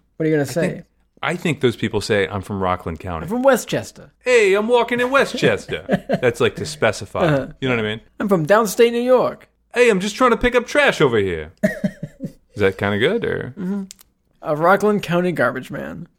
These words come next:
Speaker 2: Oh, yeah, yeah, yeah. Okay, okay. I was just thinking it was kind of like a person doing, like, a detrashed sort of situation.
Speaker 1: Detrashed?
Speaker 2: Yeah, there's a whole subreddit for it on Reddit.
Speaker 1: Is that like a minimalism?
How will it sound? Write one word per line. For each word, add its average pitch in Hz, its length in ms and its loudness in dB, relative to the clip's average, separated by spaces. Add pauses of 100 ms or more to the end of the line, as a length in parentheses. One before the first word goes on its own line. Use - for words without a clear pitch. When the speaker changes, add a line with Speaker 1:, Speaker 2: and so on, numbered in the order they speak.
(140)
Speaker 2:
Oh, 117 180 6
yeah, 131 180 4
yeah, 131 220 4
yeah. 95 80 2
Okay, 95 220 -2
okay. 82 360 -4 (180)
I 143 120 0
was 139 180 -2
just 117 160 -2
thinking 104 200 -2
it 95 40 -2
was 90 140 -4
kind 92 180 -2
of 87 60 -4
like 85 140 -4
a 82 80 -8
person 85 360 -6
doing, 80 220 -8
like, 80 180 -12
a 78 160 -10 (100)
detrashed 90 840 -4
sort 107 280 -2
of 101 60 -4
situation. 117 600 -2 (640)
Speaker 1:
Detrashed? 156 1040 -4
Speaker 2:
Yeah, 151 200 2
there's 110 180 2
a 117 100 6
whole 104 180 2
subreddit 85 500 -4
for 87 220 -6
it 85 40 -10
on 82 120 -12
Reddit. 85 380 -8 (340)
Speaker 1:
Is 147 80 -4
that 156 140 4
like 151 160 0
a - 40 0
minimalism? 175 880 -4